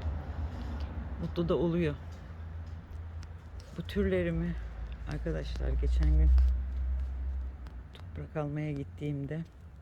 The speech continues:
yani am-, niyetim sukulent falan almak değildi. Yeterince var zaten. Bana kızıyorlar. "Her tarafı doldurdun, yeter artık."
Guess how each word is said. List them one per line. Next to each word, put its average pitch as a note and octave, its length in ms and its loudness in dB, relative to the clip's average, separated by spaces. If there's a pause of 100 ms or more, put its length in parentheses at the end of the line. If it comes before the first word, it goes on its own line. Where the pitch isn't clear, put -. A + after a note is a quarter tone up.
(400)
yani C#3 320 -6
am-, - 840 -10
niyetim D#3+ 400 -2
sukulent D3 420 -6
falan D3 220 -2
almak D3 520 -6
değildi. D#3 420 -6 (840)
Yeterince D3+ 600 0
var D3+ 140 -2
zaten. D3 500 -4 (920)
Bana C#3+ 180 -2
kızıyorlar. D3 760 -2 (760)
"Her D3 220 -4
tarafı D3 400 -4
doldurdun, D3 640 0
yeter C#3 300 0
artık." D3 580 -4